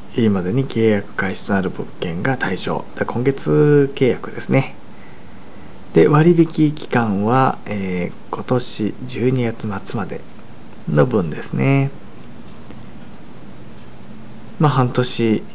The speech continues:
えー、二十パーオフになるような感じですね。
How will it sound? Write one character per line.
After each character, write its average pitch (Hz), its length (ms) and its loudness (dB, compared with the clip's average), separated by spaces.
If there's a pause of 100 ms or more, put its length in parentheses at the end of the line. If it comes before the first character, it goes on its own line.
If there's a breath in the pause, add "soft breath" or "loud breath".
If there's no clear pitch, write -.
え - 20 -6
ー、 104 460 4 (380)
二 120 120 0
十 104 140 -2
パ 92 160 0
ー - 20 -2
オ - 60 -6
フ - 80 -8
に - 60 -6
な - 100 -6
る - 80 -6 (600)
よ 123 60 0
う 135 40 4
な 135 80 6
感 139 140 -6
じ - 100 -10
で - 40 -12
す - 140 -8
ね。 156 160 0